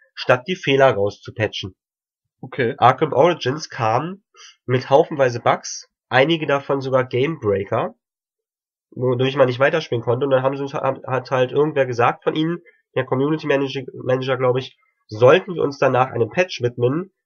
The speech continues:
Speaker 1: werden wir uns darauf konzentrieren, die Sp-, den Spielfortschritt aufhal-, die Spielfortschritt aufhaltenden Fehler zu finden. Er hat also einfach mal in einem Nebensatz zugegeben, ja, es gibt Gamebreaker, wissen wir aber nicht, ob wir's patchen.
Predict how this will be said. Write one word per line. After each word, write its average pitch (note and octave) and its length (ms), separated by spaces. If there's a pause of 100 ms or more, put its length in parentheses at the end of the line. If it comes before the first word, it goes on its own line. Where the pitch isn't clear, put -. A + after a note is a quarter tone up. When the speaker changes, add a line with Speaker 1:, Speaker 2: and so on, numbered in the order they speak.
(120)
Speaker 1:
werden C#3+ 300
wir D3 80
uns C#3 100
darauf C3+ 220
konzentrieren, C3 600
die C3 120
Sp-, - 180
den B2 120
Spielfortschritt C#3+ 880
aufhal-, B2 500 (920)
die F#3+ 300
Spielfortschritt - 840
aufhaltenden B2+ 560
Fehler A#2 260
zu - 140
finden. G2 400 (380)
Er B2+ 120
hat C#3 80
also C#3+ 200
einfach D3 200
mal C#3+ 120
in C#3 60
einem C3 100
Nebensatz D3 400
zugegeben, C#3 500
ja, C#3 200 (220)
es C#3 220
gibt - 220
Gamebreaker, D#3 760 (400)
wissen D3+ 220
wir C#3 80
aber C3 160
nicht, C3 100
ob B2 120
wir's A#2+ 140
patchen. F#2+ 360